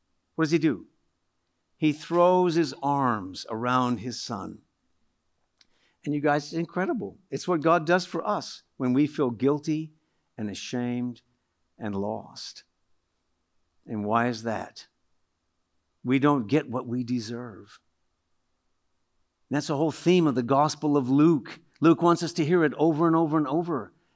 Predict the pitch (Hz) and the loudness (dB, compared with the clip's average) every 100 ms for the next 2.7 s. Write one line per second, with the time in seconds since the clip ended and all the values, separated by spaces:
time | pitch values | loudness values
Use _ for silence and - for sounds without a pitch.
0 | - 135 123 143 175 165 143 151 _ 151 | -4 -4 0 2 4 2 0 -4 _ -4
1 | 135 139 135 120 147 147 - _ 123 120 | 0 0 -4 -8 -8 -8 -18 _ -10 -10
2 | 131 120 127 117 123 120 107 | -12 -12 -14 -14 -14 -16 -18